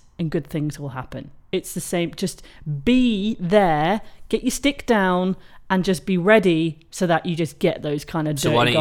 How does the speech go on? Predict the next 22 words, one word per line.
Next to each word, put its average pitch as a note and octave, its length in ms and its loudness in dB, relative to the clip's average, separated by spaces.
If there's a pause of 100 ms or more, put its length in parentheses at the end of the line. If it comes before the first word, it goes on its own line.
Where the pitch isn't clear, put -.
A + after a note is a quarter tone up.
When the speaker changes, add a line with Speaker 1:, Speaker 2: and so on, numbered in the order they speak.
Speaker 1:
goals. A2+ 200 2
Speaker 2:
say, - 80 -16 (340)
"Get G2+ 140 0
in F2 60 -8
front G2 180 -4
of F#2+ 40 -2
the F#2+ 60 -4
net"? F2 200 -6 (500)
Hold C3+ 400 0
the B2 100 -2
ice. A2 300 0
Get - 180 -2
in A#2+ 60 -6
front A2 240 -6
of A#2 40 0
the A#2 80 -2
net. A#2 200 -4
Say C#3 240 0
what C#3 140 0
it - 60 -6
actually B2 360 -6
means. F#2+ 480 -6